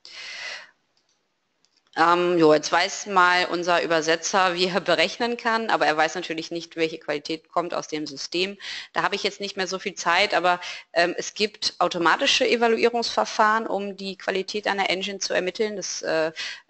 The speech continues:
ähm, wird dann in einem sogenannten blö-Verfahren durchgeführt.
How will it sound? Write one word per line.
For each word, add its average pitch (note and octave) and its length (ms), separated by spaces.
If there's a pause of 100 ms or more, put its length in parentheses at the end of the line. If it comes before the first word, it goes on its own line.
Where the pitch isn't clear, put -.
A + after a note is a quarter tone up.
ähm, E3 360
wird F3 200
dann E3+ 160
in D#3+ 100
einem D3+ 220
sogenannten D#3+ 520
blö-Verfahren G3 960
durchgeführt. G3 600